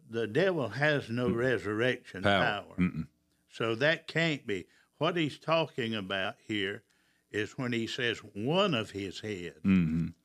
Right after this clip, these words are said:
Speaker 1: See, it's not the whole system
Speaker 2: Right.
Speaker 1: that's destroyed. It's just one of 'em.
Speaker 2: Yeah.
Speaker 1: A-, and, uh, it will be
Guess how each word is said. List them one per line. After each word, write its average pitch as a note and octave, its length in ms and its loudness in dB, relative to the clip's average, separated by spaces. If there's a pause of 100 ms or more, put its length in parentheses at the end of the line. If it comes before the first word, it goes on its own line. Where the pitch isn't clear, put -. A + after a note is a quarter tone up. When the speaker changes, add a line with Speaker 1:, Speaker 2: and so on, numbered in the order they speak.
Speaker 1:
See, B2 220 -2
it's G#2+ 200 -4
not D3+ 360 0
the A2+ 100 -2
whole C3+ 400 -2
system A#2+ 640 -4
Speaker 2:
Right. G2 360 6 (120)
Speaker 1:
that's A2 280 -2
destroyed. A2+ 540 -2
It's A2 160 -2
just B2+ 240 -2
one C3 280 2
of F2 220 -4
'em. F2 80 -20
Speaker 2:
Yeah. F2 200 4 (580)
Speaker 1:
A-, A#2 180 -2 (360)
and, A#2 480 0
uh, G#2+ 140 -2 (180)
it C#3 260 2
will D3 300 4
be A2+ 400 0